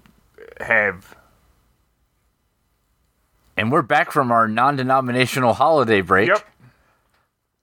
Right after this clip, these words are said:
Speaker 1: Throwing about gifts and driving in cars and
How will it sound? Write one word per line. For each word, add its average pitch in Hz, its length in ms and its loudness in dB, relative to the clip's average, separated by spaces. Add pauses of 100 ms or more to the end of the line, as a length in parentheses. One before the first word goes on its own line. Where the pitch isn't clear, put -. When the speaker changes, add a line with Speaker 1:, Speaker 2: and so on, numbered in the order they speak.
(320)
Speaker 1:
Throwing 147 240 -2
about 135 400 -2
gifts 131 420 -10
and 98 200 -20 (760)
driving 139 400 0
in 135 160 -8
cars 131 560 2
and 90 260 -16